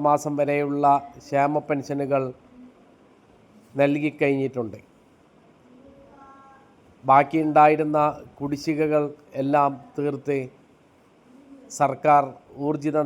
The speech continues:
നടപടികളിലൂടെ പെൻഷൻ വിതരണം അതാത് മാസങ്ങളിൽ തന്നെ നടത്തുന്നതിന് വേണ്ടിയുള്ള നടപടിക്രമങ്ങൾ ആരംഭിച്ചിട്ടുണ്ട്. ഉദ്യോഗസ്ഥ തലത്തിലും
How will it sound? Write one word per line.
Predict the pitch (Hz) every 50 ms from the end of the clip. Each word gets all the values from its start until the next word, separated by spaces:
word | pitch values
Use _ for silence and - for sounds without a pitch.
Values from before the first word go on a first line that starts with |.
| 143
നടപടികളിലൂടെ | 143 135 147 147 151 147 147 143 147 147 143 139 143 143 135 139 139 135 131 131 - - _ _ _ - _ _ _ _ _ _ _ _ _ _ _ _ _ _ _ _ _ _ _ _ _ _ _ - 269 254 254 247 247 247 - _ 285 262 - - _ _ _ _ _ _ - - - - - - -
പെൻഷൻ | 143 143 143 139 - 160 151 151 147
വിതരണം | 151 139 147 143 143 143 139 135 131 127 - - - - - - - - -
അതാത് | - 131 135 151 156 160 156 156 151 147 143
മാസങ്ങളിൽ | 143 147 147 156 143 147 151 147 147 143 143 147
തന്നെ | 143 135 135 139 135 131 131 131 - - - -
നടത്തുന്നതിന് | - - 143 143 127 151 147 143 143 143 147 147 143 143 143
വേണ്ടിയുള്ള | 139 139 135 139 139 139 135 135 135 135 131 127 123 - - - _ _ _ - 135
നടപടിക്രമങ്ങൾ | 127 127 143 143 147 143 143 143 - 143 143 135 139 135 135 135 131 127 123 120 - _ _ _ _ - - - - - - - 123 127
ആരംഭിച്ചിട്ടുണ്ട്. | 131 135 139 131 131 139 123 - 131 120 123 117 110 107 107 - - _ _ _ _ _ _ _ - _ - - - - - - - - - - - 139
ഉദ്യോഗസ്ഥ | 139 131 143 156 160 160 160 156 - 170
തലത്തിലും | 156 156 147 151 143 139 156 147 151 147